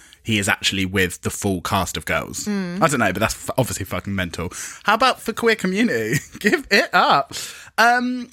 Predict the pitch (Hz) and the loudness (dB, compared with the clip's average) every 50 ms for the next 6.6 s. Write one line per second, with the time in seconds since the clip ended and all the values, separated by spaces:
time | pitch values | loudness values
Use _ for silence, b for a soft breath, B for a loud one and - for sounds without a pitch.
0 | - - - 180 185 190 202 196 - - 151 143 120 110 107 104 110 117 - _ | -6 -6 -2 2 4 4 4 2 2 0 0 2 2 2 0 -2 -4 -6 -10 _
1 | - - 214 233 226 254 247 - - 202 - - 214 - 190 160 160 156 156 151 | -2 0 0 2 2 0 -2 0 0 0 2 2 2 0 2 0 0 -2 0 0
2 | 151 139 131 - 139 - - 147 139 - 131 127 117 113 - - - - 165 170 | 2 0 0 0 -4 -4 -4 -4 -4 -2 0 0 0 0 0 -2 -4 0 2 2
3 | 175 185 196 143 139 - - 127 117 110 - 117 107 101 104 98 - 135 139 156 | 2 2 0 -2 -4 -2 0 0 0 0 -2 -2 -4 -4 -4 -2 0 2 4 4
4 | 175 165 - - 151 - 139 135 127 135 131 131 117 107 104 - - - - - | 4 2 2 2 2 2 0 2 2 4 2 4 2 0 -2 -2 -4 -6 -6 0
5 | 139 143 139 135 131 123 113 - - - - 110 107 123 127 123 - - 101 95 | 2 2 2 2 2 0 -2 -4 -4 -6 -6 0 2 2 2 4 2 0 -4 -2
6 | - 110 98 92 - 92 - - 92 85 87 | -2 -2 -4 -2 -4 -6 -6 -4 -4 -4 -6